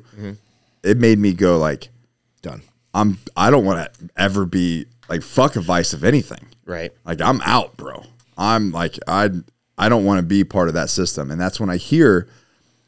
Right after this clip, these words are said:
Speaker 2: like, when I hear what that is, and when, when guys D M me and I hear those excuses, I'm like, "Fuck, dude." I just wanna shake 'em 'cause I'm like,
Speaker 1: They're still in the
Speaker 2: "Dude,
Speaker 1: Matrix, man.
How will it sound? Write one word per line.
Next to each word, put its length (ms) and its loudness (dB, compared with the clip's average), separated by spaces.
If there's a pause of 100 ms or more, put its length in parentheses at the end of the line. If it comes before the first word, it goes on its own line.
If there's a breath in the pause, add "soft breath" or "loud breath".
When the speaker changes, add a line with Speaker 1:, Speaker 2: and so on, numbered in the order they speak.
(100)
Speaker 2:
like, 200 -4
when 120 -2
I 60 -2
hear 200 4
what 140 4
that 280 2
is, 220 4
and 80 -4
when, 120 -6
when 160 -4
guys 260 4
D 240 2
M 100 2
me 160 2
and 80 -2
I 80 -2
hear 260 6
those 200 6
excuses, 440 -2
I'm 120 -8
like, 180 -12
"Fuck, 340 -18
dude." 220 -8 (260 soft breath)
I 80 -4
just 120 4
wanna 120 6
shake 320 4
'em 140 0
'cause 140 -6
I'm 100 0
like, 240 -6 (240)
Speaker 1:
They're 80 -20
still 180 -4
in 60 6
the 80 8
Speaker 2:
"Dude, 80 6
Speaker 1:
Matrix, 220 -12
man. 160 -10